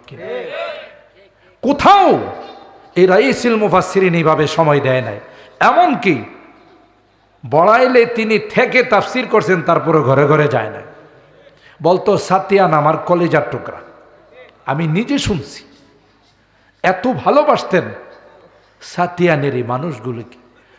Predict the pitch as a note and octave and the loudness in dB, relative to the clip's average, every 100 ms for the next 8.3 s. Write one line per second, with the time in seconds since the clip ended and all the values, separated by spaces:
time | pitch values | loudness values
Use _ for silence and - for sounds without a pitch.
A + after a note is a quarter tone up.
0 | _ _ C3 - G#3+ G#3+ B3+ B3 G3 G#3 | _ _ -12 -8 -6 0 2 2 2 2
1 | G#3 - F3+ - D#3 D#3+ D3+ D3 C3+ B2 | 2 0 -4 -4 -2 0 2 2 0 -2
2 | A#2+ - - - - _ _ - _ _ | -8 -14 -20 -20 -20 _ _ -20 _ _
3 | _ _ _ _ _ _ C#3 E3 F3+ F#3 | _ _ _ _ _ _ -4 -2 0 -2
4 | F3+ - E3 E3 D3+ F3 E3+ A2 D3+ G3 | -4 -4 -4 -4 -4 -4 -6 -4 -2 -2
5 | D3 D#3+ D3 C3 A2+ A#2 - - - B2+ | -2 -4 -4 -6 -10 -12 -20 -20 -12 -10
6 | C3 C#3 C3 B2 C3+ B2 C3+ C3+ A2+ - | -6 -2 -4 -4 -8 -8 -8 -8 -10 -10
7 | D#3+ D#3 - D#3 C#3+ C3 A2 B2 B2 - | -8 -8 -8 -8 -4 -4 -4 -6 -8 -8
8 | C#3 - B2 | -8 -6 -8